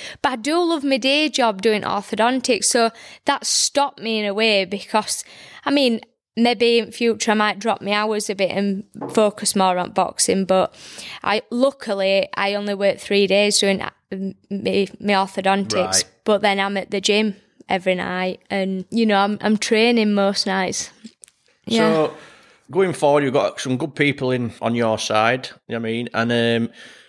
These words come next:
Speaker 2: we know Stevie Levy's coming up, isn't she, next month?
Speaker 1: Yeah, yeah.
Speaker 2: It's
Speaker 1: She's
Speaker 2: not, is it
Speaker 1: got
Speaker 2: not for the England, I've, I've heard now?
Speaker 1: It's, it's not. The opponent's,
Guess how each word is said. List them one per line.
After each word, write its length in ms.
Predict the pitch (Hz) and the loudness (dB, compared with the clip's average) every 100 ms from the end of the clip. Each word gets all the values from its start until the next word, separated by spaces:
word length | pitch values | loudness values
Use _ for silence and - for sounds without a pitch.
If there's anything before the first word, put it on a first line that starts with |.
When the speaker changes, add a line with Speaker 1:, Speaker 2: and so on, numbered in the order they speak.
| _ _ | _ _
Speaker 2:
we 80 | 131 | -2
know 140 | 139 135 | 2 2
Stevie 360 | - 139 127 | 2 2 2
Levy's 320 | 131 139 127 | 2 2 0
coming 220 | - 131 123 | -2 0 0
up, 120 | 127 | -2
isn't 120 | 143 | -4
she, 120 | - | -2
next 260 | 123 120 - | 0 -2 -2
month? 460 | 120 131 151 - - _ _ _ | -2 -2 -6 -14 -20 _ _ _
Speaker 1:
Yeah, 400 | 208 220 240 247 - | -2 0 0 -4 -8
yeah. 360 | 226 226 240 - | -4 -2 -2 -4
Speaker 2:
It's 100 | - | -6
Speaker 1:
She's 100 | - | -2
Speaker 2:
not, 120 | 233 - | 0 2
is 60 | |
it 40 | - | 2
Speaker 1:
got 80 | |
Speaker 2:
not 160 | 190 - | 0 0
for 100 | 202 | 0
the 80 | 202 | 2
England, 380 | 190 139 123 110 | 0 -2 -2 -2
I've, 120 | 110 110 110 | -2 -2 -4
I've 100 | 104 | -4
heard 240 | 104 98 | -4 -4
now? 300 | 98 87 87 _ _ _ _ _ | -8 -10 -14 _ _ _ _ _
Speaker 1:
It's, 400 | - 92 - - - | -2 0 0 -2 -2
it's 280 | 214 220 233 | -2 0 0
not. 440 | 226 226 185 - | 2 2 0 -4
The 240 | 185 202 | -4 -2
opponent's, 880 | 202 - 214 202 185 - - - - | -2 0 0 0 -2 -4 -2 0 0